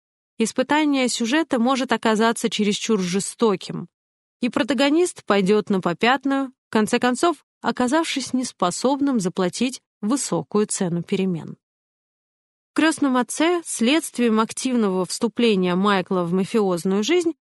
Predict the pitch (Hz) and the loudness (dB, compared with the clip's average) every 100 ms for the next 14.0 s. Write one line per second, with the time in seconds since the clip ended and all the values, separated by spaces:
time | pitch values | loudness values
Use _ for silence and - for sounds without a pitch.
0 | _ - 220 220 220 214 - 190 - 240 | _ -4 0 2 2 0 -2 -4 0 0
1 | 226 - 262 269 226 196 160 - - - | 0 -2 -2 0 0 0 0 -4 -6 -2
2 | 269 196 165 165 _ _ - 285 - 262 | 0 0 -2 -6 _ _ -6 -4 -4 -4
3 | 185 208 269 269 190 190 185 185 - 208 | 0 -2 -2 -2 0 0 0 -2 0 -2
4 | 180 - 170 254 262 214 - 233 - 208 | -2 -2 -2 0 -2 -4 -2 -2 0 -2
5 | - 208 180 170 175 185 185 240 277 _ | 0 0 0 -2 0 0 2 0 -4 _
6 | - - 269 294 - 226 196 190 - 180 | -8 -4 0 0 2 2 2 -2 -4 -4
7 | - - 185 170 - 226 247 240 226 226 | -4 -4 -4 -6 0 0 2 0 -2 -4
8 | - 214 - 190 180 165 156 - 202 180 | -4 -4 0 0 0 -2 -4 -2 -2 0
9 | 190 196 - _ _ 240 220 190 143 - | 0 -2 -4 _ _ -6 -4 -4 -6 -12
10 | - - 160 _ _ _ _ _ _ _ | -12 -14 -14 _ _ _ _ _ _ _
11 | _ _ _ _ - 214 277 285 - - | _ _ _ _ -4 0 2 2 -2 0
12 | 202 196 - 196 190 185 190 196 196 - | 0 0 0 0 2 2 2 0 -2 -8
13 | - 196 - 185 185 160 156 - - | -6 -4 -2 -2 -2 -4 -10 -14 -20